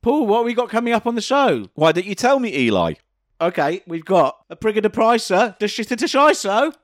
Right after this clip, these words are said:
Speaker 1: Price of shite, people.
Speaker 2: We do have a price of
Speaker 1: And it's another
Speaker 2: shite.
Speaker 1: bespoke price of shite, and I've seen it's all been run, you know, fairly. And
Speaker 2: Yeah.
Speaker 1: a, it's a fair democracy because
Speaker 2: The answers are still sealed.
Speaker 1: they're still sealed. And I was, uh, I brought in, um, all the other
Speaker 2: Adjudicator.
Speaker 1: characters. Yeah.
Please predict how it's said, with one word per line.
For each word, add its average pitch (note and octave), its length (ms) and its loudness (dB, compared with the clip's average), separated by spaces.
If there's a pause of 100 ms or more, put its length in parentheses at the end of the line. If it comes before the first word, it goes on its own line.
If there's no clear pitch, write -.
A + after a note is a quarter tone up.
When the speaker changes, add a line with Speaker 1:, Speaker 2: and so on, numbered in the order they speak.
Speaker 1:
Price A3+ 280 -2
of A3 80 -4
shite, B3 420 2
people. E3+ 120 -2
Speaker 2:
We C3 100 2
do D3 180 4
have C3 160 0
a B2 60 -2
price A#2+ 240 -2
of B2 60 -6
Speaker 1:
And - 80 -4
it's - 60 0
another A3 200 2
Speaker 2:
shite. - 60 -8
Speaker 1:
bespoke A#3 460 2
price G#3 240 0
of G3 80 -6
shite, E3 280 0
and D#3 80 -4
I've D#3+ 140 -6
seen F#3+ 420 -4 (320)
it's E3 160 -4
all G#3+ 180 4
been G3 260 0
run, F3+ 380 0 (480)
you E3+ 100 -2
know, D#3 200 2
fairly. D#3+ 680 0
And C3 80 -4
Speaker 2:
Yeah. E2+ 260 0
Speaker 1:
a, - 40 -8
it's D#3 100 -8
a D#3+ 60 -8
fair F#3 260 2
democracy D#3+ 640 -4
because C3 440 -8 (180)
Speaker 2:
The A2 80 0
answers A2+ 260 -2
are A2+ 140 4
still C3 240 -2
sealed. B2+ 320 2
Speaker 1:
they're F#3 80 2
still A3+ 200 2
sealed. F#3+ 460 4
And E3 140 -2
I F#3 100 2
was, F3+ 200 0
uh, F#3 140 2
I E3+ 120 0
brought F#3+ 360 -2
in, F3 240 -2
um, D#3+ 320 0 (160)
all G3 160 -2
the G3 140 0
other G3+ 180 2
Speaker 2:
Adjudicator. F3 260 4
Speaker 1:
characters. G#2 500 -2
Yeah. F3+ 220 -2